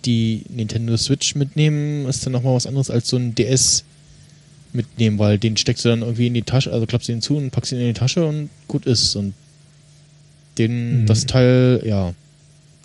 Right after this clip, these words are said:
Speaker 2: Brauchst schon eine Schutzhülle.
Speaker 1: Genau,
Speaker 2: Das
Speaker 1: ist irgendwie eine
Speaker 2: Display.
Speaker 1: Schutzhülle und ja.
Speaker 2: Ah, da eröffnet sich ein ganz neuer Zubehörmarkt.
Speaker 1: <laughs> Mal wieder, ja.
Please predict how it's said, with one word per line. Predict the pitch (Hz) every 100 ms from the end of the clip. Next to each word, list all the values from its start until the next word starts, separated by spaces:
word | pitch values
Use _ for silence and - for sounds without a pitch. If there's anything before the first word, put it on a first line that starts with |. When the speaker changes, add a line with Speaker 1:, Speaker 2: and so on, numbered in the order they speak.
| _ _ _
Speaker 2:
Brauchst | - 110 -
schon | 123
eine | 127
Schutzhülle. | - 139 - 110 104 104 110 -
Speaker 1:
Genau, | 113 107 101
Speaker 2:
Das | 104
Speaker 1:
ist | 110
irgendwie | 107
eine | 104
Speaker 2:
Display. | 110 -
Speaker 1:
Schutzhülle | - 127 123 120 120 113
und | 107 101 - - -
ja. | 107 92 87 90 _ _ _ _ _ - _
Speaker 2:
Ah, | 127 117
da | 113
eröffnet | 120 117 143 -
sich | 127
ein | 123
ganz | 120 131 -
neuer | 127 120
Zubehörmarkt. | - 156 107 107 110 104 92 - - - - - -
Speaker 1:
<laughs> | - - - - -
Mal | 113 107
wieder, | 110 110 104 90 110
ja. | 101